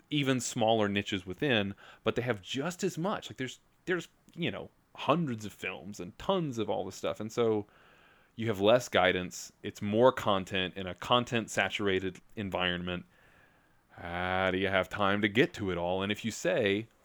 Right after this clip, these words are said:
"Hey, I'm gonna check out some martial arts stuff and watch two movies," then you're gonna feel like, "Oh, well, I didn't really watch enough, and people are gonna think I just gave up on it." You know, there's all those,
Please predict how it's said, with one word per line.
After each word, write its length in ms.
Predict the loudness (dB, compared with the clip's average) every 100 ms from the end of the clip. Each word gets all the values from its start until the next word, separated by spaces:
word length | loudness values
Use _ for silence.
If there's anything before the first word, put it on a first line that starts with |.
| _ _ _ _ _
"Hey, 200 | -2 2
I'm 140 | 4 4
gonna 200 | 2 0
check 260 | -2 0
out 160 | 0 0
some 140 | -4
martial 340 | -2 -2 0 0
arts 220 | -2 -4
stuff 320 | 0 0 0
and 180 | -4 -4
watch 300 | -2 -2 -4
two 180 | -4 -2
movies," 640 | -2 -4 -4 -4 -6 -12 -20 _ -20 -20 _
then 100 | -4
you're 80 | 0
gonna 120 | 0
feel 160 | 2 0
like, 180 | 0 -2
"Oh, 220 | -2 0
well, 340 | 0 0 0
I 60 | 0
didn't 200 | 0 0
really 340 | 0 0 0 -4 _ _ _ _ _ _ -8
watch 340 | -4 -4 -4
enough, 460 | -4 0 0 -2 -4
and 120 | -10
people 280 | -8 -6 -4
are 80 | -2
gonna 160 | -4
think 240 | -4 -4 -2
I 420 | 0 2 2 2
just 200 | -2 -4
gave 180 | 0 2
up 140 | 0 0
on 140 | -4
it." 60 | -4
You 60 |
know, 100 | -6
there's 200 | -4 -2
all 200 | 2 4
those, 260 | 4 0